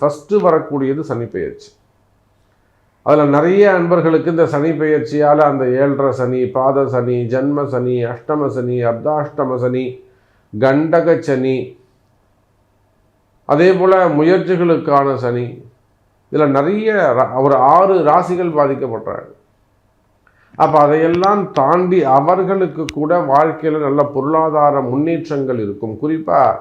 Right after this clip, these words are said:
கோல்டு மார்க்கெட்டு, வெள்ளி மார்க்கெட்டு, சில்வர் மார்க்கெட், கோல்டை வந்து நிச்சயமா இந்த வருஷம் பதினஞ்சாயிரம் ரூபாய் வரையில போறதுக்கான வாய்ப்புகள் உண்டு.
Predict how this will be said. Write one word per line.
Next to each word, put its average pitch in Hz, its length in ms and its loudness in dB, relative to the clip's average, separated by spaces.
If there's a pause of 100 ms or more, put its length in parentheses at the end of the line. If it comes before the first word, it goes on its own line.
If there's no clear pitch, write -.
(1040)
கோல்டு 196 560 4 (100)
மார்க்கெட்டு, 131 520 -2 (180)
வெள்ளி 208 280 0 (140)
மார்க்கெட்டு, - 480 -6 (1600)
சில்வர் 170 420 -2
மார்க்கெட், - 380 -12 (1800)
கோல்டை 185 540 4
வந்து 170 240 2 (1120)
நிச்சயமா 170 540 0 (320)
இந்த 143 220 0 (200)
வருஷம் 160 520 -2 (180)
பதினஞ்சாயிரம் 139 920 -2
ரூபாய் 147 420 -2
வரையில 113 260 -6 (120)
போறதுக்கான 107 580 -8
வாய்ப்புகள் 107 560 -8
உண்டு. 117 240 -8